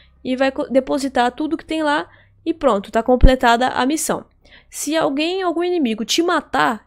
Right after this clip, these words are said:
ele pode pegar a maleta e completar a missão ele mesmo. Então toma cuidado se você pegar a maleta. Eu não sei se você vai aparecer no mapa quando você pe-, tiver com a maleta pega,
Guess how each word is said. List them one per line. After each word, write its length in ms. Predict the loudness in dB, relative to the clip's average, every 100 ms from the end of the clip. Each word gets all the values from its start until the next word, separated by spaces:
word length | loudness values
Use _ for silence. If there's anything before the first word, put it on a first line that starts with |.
| _
ele 200 | -2 2
pode 260 | 2 0
pegar 420 | 0 2 2 0 -2
a 100 | 0
maleta 540 | 2 4 2 2 -2 -4
e 100 | -4
completar 440 | -2 -2 0 0
a 40 |
missão 320 | 0 -2 0 2
ele 160 | 2
mesmo. 400 | 2 0 -2 -10 -12 _ _
Então 200 | 2 2
toma 200 | 0 0
cuidado 360 | 2 2 2
se 60 | -2
você 180 | -6 0
pegar 220 | 2 2
a 40 |
maleta. 380 | 0 0 -2 -2
Eu 160 | -2 -2
não 120 | 0
sei 140 | -2
se 100 | -2
você 200 | -6 -2
vai 80 | -2
aparecer 480 | 0 0 0 0 -2
no 100 | 0
mapa 460 | 0 0 -2 -6 -6 -20 -20 -4
quando 160 | -4
você 180 | -2 -4
pe-, 140 | -6
tiver 260 | -8 -2 -2
com 80 | 0
a 60 |
maleta 440 | 0 0 0 -2 -4 -10 _ _ 0
pega, 380 | 2 2 0